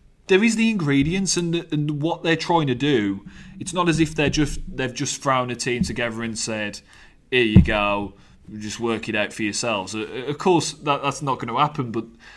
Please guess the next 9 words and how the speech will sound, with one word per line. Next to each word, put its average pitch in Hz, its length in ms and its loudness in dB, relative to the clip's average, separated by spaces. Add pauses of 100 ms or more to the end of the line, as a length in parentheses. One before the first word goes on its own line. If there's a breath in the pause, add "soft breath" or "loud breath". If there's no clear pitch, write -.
(140 loud breath)
you 127 100 -4
can 165 140 -2
see 190 400 0
what 156 400 -2
they're 135 140 0
trying 175 480 2
to 131 140 -4
do. 95 380 -8 (460 soft breath)
Um, 117 540 2